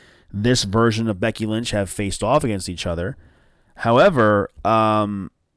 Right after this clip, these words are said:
I, Rhea Ripley really intrigues me.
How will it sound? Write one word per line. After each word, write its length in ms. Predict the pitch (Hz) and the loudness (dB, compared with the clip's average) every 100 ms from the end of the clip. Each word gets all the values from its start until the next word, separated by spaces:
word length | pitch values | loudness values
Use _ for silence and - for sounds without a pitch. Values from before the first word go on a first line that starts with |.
| _ _ - | _ _ -12
I, 120 | 104 - | -12 -10
Rhea 300 | 104 156 214 | -4 -2 0
Ripley 420 | 135 160 110 107 | 0 0 -2 -4
really 500 | 90 98 104 101 95 | -4 -4 -2 -2 -4
intrigues 480 | 87 - 76 71 - | -6 -10 -12 -12 -16
me. 280 | 50 50 | -16 -18